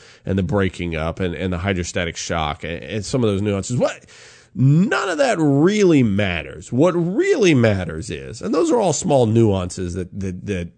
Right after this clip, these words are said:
that can sometimes cloud the conversation. But what, what really matters, according to the experts, is, uh, the size of the bullet, you know, what it expanded to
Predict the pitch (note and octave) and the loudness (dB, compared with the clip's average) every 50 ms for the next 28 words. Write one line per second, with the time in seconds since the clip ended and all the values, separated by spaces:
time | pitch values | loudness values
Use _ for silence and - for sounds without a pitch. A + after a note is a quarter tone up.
0 | _ _ _ - A2 F#2+ F#2 G#2 F#2+ F2 - - _ _ _ _ _ - - - | _ _ _ -14 -12 -8 -6 -6 -6 -6 -8 -14 _ _ _ _ _ -16 -4 -2
1 | C3 A2 G2 F#2+ F2+ - _ _ _ _ - - - F3+ D3+ D3+ C#3+ A#2+ G2 - | 0 0 0 -2 -4 -8 _ _ _ _ -10 -6 -4 -2 0 0 0 0 -2 -6
2 | - - B2 A2 G#2 G#2 F#2+ F#2+ F#2 - G2+ F2+ E2 D#2 D2 F2 - - E2 D2 | -4 0 0 2 2 2 0 -2 -4 -4 -4 -4 -4 -6 -8 -10 -8 -8 -8 -8
3 | - - - D#2 D#2 F2 G2+ A#2 B2+ C#3+ D#3 B2+ B2 C#3 D3+ D3 C3+ C3+ C#3+ E3+ | -8 -8 -10 -8 -6 -4 -4 -2 -2 -2 -2 -2 -4 -2 -2 -2 0 2 4 6
4 | A3 B3+ C#4 B3 F3+ C#3 A#2 G#2 F#2 F#2+ G2+ G2+ A2+ G#2 - - C3 A#2+ A2+ A2 | 6 6 4 4 4 2 4 2 2 0 0 0 -2 -2 0 2 2 4 4 2
5 | G#2 F#2+ - G#2+ G2 G2 G#2 A#2+ C#3+ C#3 - - - D2+ D2+ D2+ - - E2 E2+ | 0 -2 -2 0 2 2 4 4 2 2 0 -8 -8 -8 -8 -8 -6 -6 -4 -4
6 | E2+ E2+ F2 F2+ - - _ - - - - - _ _ - - F#2 F2+ F2+ E2+ | -2 -2 -4 -6 -8 -12 _ -20 -20 -20 -20 -20 _ _ -6 -4 -2 -2 -2 -2
7 | D2+ - - _ _ _ _ _ _ _ - A2+ A2 A2+ G#2 - - - - C#3+ | -4 -8 -12 _ _ _ _ _ _ _ -6 0 0 2 2 0 -2 -2 0 2
8 | B2+ C3 C3+ C#3+ D3+ E3+ F3 E3+ D#3+ - - - C#3+ B2+ A#2 A2 A2 G#2+ G#2 A2 | 2 4 4 4 4 4 2 2 0 -4 -8 -2 0 2 2 2 0 0 0 0
9 | F#2 F#2+ A2 A#2 D3 D#3 D3 A2 F#2 F2 F#2+ - - - - - _ _ _ _ | 0 0 2 4 6 6 6 4 2 -2 -4 -6 -8 -14 -16 -18 _ _ _ _
10 | _ _ _ _ _ _ _ _ C3+ G#2+ F2 E2 E3+ F#3 B2 A#2 A2+ B2 B2+ C3+ | _ _ _ _ _ _ _ _ 0 0 0 0 2 4 4 4 4 2 2 0
11 | C#3+ C#3 - - - - A2+ G2 F2+ E2 C2+ B1+ - - - - F2+ - | -2 -2 -6 -6 0 0 2 2 2 -2 -4 -8 -8 -10 -10 -8 -8 -10